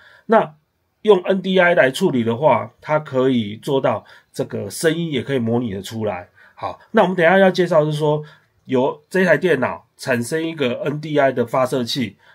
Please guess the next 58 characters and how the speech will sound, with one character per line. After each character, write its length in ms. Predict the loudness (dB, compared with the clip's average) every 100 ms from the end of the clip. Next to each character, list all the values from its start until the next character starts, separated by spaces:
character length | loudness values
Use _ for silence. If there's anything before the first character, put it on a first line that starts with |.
| -2
然 120 | 2
后 60 |
由 260 | 4 2 2 -4 _ _ _ 0
本 180 | 0
台 200 | 2 -2
电 180 | 0 0
脑 160 | 0 -2
的 220 | -2 -6
这 120 | -6
个 220 | -10 -6 -6
Skype 680 | -6 0 2 2 -4 -14 -16 _
一 100 | -10
些 140 | -6
视 120 | -6 -6
讯 160 | -6
会 100 | -4
议 20 |
软 200 | -2 -4
体 200 | -6 -10 -12
得 160 | -8 -4
到。 300 | 0 -2 -4 _ _ -20 -20 -2
然 120 | 2
后 140 | 4
呢， 260 | 6 6 4 -2 _ _ 0
除 180 | 6
了 80 | 6
这 160 | 6 6
样 140 | 6
之 160 | 4 4
外， 320 | 6 4 2
我 80 | -4
们 140 | 2
还 40 | 4
要 60 |
做 160 | 4 4
到 160 | 2 2
说， 260 | 0 -4 2
这 120 | 4
台 120 | 4
当 160 | 0 0
发 120 | -2
射 160 | 0
器， 320 | -2 -4 -6 -10 -20 -12
然 120 | -6 2
后 200 | 4 4
呢， 260 | 0 -4 -4
等 100 | 0
一 60 | 2
下 80 |
要 100 | 2
发 200 | 0 -2
射 120 | -4 2
到 180 | 4
另 300 | 4 0 -2
外 200 | 2 2
一 80 | 2
台 260 | -4 -8 -8
去， 320 | -6 -8 -8